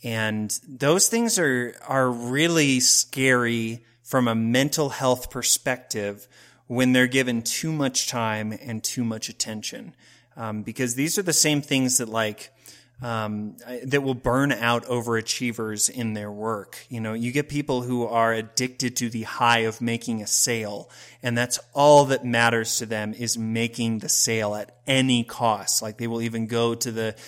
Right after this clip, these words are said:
ends of the earth and compromise their integrity in order to get what they want. And they may end up getting what they want, but they also get a lot that they did not ask for,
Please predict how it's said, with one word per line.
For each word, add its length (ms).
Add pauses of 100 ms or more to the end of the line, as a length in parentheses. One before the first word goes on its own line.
(340)
ends 220
of 60
the 160
earth 160
and 120
compromise 640
their 140
integrity 640
in 80
order 180
to 60
get 300
what 140
they 100
want. 580 (420)
And 200
they 120
may 420
end 220
up 180
getting 320
what 220
they 100
want, 460
but 100
they 120
also 260
get 360
a 120
lot 400
that 100
they 140
did 180
not 400 (260)
ask 360
for, 440